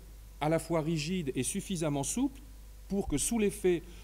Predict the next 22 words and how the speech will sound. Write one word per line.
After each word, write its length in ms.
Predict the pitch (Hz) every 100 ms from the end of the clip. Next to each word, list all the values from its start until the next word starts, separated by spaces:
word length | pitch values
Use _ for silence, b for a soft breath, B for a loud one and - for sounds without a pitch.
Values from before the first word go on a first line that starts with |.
| B
de 80 | 131
la 140 | 143
poussée 340 | - 170 - 170
hydrostatique, 720 | 151 135 135 135 131 240 - -
elles 140 | 156
subissent 440 | - 196 185 240 -
une 120 | 135
très 160 | -
légère 280 | 196 165 170
déformation, 640 | 139 131 120 113 - 180 277 B B B B
ce 180 | -
qui, 140 | 220 214 185
ce 160 | - 214
qui 160 | 190
va 140 | 185 180
lui 160 | 151
permettre 400 | 139 135 151 202
d'obtenir 560 | 165 160 156 143 185 240 B B
ce 200 | - -
léger 640 | 165 156 196 165 185 196 156 -
mouvement 480 | - 170 165 175 180
d'ondulation 760 | 143 143 131 123 113 - 135